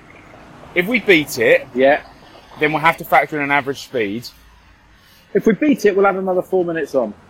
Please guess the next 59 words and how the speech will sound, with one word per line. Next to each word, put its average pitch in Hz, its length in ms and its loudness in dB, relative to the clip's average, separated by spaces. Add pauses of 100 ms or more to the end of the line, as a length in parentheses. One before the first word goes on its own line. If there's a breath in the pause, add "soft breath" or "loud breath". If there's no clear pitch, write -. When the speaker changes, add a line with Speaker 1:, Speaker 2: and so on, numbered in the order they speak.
Speaker 2:
and 139 100 -2
then 139 100 0
see 143 140 0
if 139 100 0
we 131 80 0
Speaker 1:
But 139 60 -6
Speaker 2:
still 190 120 4
Speaker 1:
that's 120 80 0
the 135 60 2
Speaker 2:
beat 127 100 2
it. 165 40 -2
Speaker 1:
walking 156 360 -4
speed. 90 440 -10 (400)
Speaker 2:
Yeah. 110 280 2
Speaker 1:
So 147 100 -2
we 151 80 -4
should 165 120 0
add 160 100 2
another 143 240 -4
two 160 220 -8
and 139 80 -6
a 135 40 -8
half 143 300 -6
minutes 101 280 -14
on. 87 220 -12 (220)
Speaker 2:
I 233 120 2
think 220 200 -2
we 170 100 4
come 170 240 -2
back 196 200 0
with 151 120 -2
the 139 60 -6
bike 170 300 0
to 123 100 -8
here. 160 340 0
Speaker 1:
Okay, 120 160 -6
we're 107 80 -6
gonna 110 120 -8
come 113 120 -8
back 101 80 -6
with 92 100 -10
the 87 60 -8
bike. 67 200 -10
Speaker 2:
Yeah. 160 340 2
Speaker 1:
Okay, 104 100 -8
let's 80 160 -12
do 98 100 -8
it. 78 100 -10 (180)
Speaker 2:
Let's - 100 -20
go 170 180 -2
get 127 120 -14
a - 20 -18
bike. 104 220 -8 (1200)
What 202 220 -12
the 226 60 -14
fuck - 340 -10
is 185 100 -10
that - 200 -4
sound? 165 340 -6